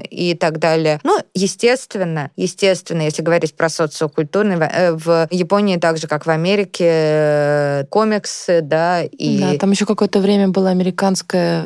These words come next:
Speaker 1: Э,
Speaker 2: ц-,
Speaker 1: а-, американское
Speaker 2: культура, да,
Speaker 1: влияние,
Speaker 2: влияние.
Speaker 1: влияние Диснея, там очень сильно насаждавшееся. Понятно, что в Америке и Европе, опять же, комиксы больше даже в Америке, которых нет у нас, и поэтому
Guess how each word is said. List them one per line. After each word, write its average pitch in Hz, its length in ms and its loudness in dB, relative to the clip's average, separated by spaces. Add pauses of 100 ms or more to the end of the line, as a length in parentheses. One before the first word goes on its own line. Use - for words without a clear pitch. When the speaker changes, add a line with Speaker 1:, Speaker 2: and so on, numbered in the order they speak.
Speaker 1:
Э, 190 160 2
Speaker 2:
ц-, 170 120 2
Speaker 1:
а-, 202 300 0
американское 208 380 2
Speaker 2:
культура, 190 280 2
да, 180 60 -4
Speaker 1:
влияние, 233 640 0
Speaker 2:
влияние. - 0 -
Speaker 1:
влияние 175 600 -2
Диснея, 220 760 -2
там 185 340 0
очень 180 300 -4
сильно 180 540 -2
насаждавшееся. 175 1300 0
Понятно, 180 560 0
что - 380 -2
в 175 680 2
Америке 180 640 -2
и 170 80 -2
Европе, 170 600 0
опять 165 440 0
же, 170 140 -4
комиксы 165 640 -2
больше 156 440 0
даже 151 280 -2
в 143 40 0
Америке, 156 640 -2
которых 160 440 0
нет 175 300 0
у 175 40 2
нас, 156 500 -2
и 160 200 -6
поэтому 156 680 0